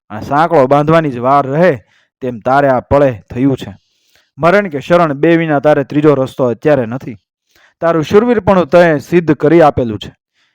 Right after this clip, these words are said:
તેની કીર્તિમાં કાંઈ ખામી આવે એમ નથી. ભૂપસિંહે કંઈ તારો રગરાસ લીધો નથી, તેની સાથે હવે ત્યારે વેર નથી. એ તારી કિંમત સમજે છે.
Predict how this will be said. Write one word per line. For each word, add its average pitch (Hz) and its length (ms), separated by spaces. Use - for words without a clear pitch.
તેની 139 180
કીર્તિમાં 196 540
કાંઈ 135 160
ખામી 170 360
આવે 156 400
એમ 135 200
નથી. 117 440
ભૂપસિંહે 185 480
કંઈ 143 140
તારો 147 340
રગરાસ 139 480
લીધો 123 260
નથી, 123 340
તેની 160 200
સાથે 123 280
હવે 92 120
ત્યારે 135 260
વેર 131 320
નથી. 117 340
એ 135 60
તારી 135 260
કિંમત 165 440
સમજે 143 420
છે. - 220